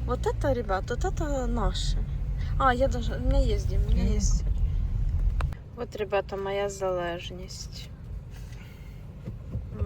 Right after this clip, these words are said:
Speaker 1: Моє, моє этот самый главный.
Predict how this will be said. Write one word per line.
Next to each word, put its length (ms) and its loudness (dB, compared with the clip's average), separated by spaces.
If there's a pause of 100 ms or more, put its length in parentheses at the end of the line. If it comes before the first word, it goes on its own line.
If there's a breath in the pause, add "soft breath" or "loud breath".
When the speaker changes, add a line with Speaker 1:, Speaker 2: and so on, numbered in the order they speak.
Speaker 1:
Моє, 320 -6 (920 loud breath)
моє 240 0
этот 220 -4 (120)
самый 380 -2
главный. 520 -2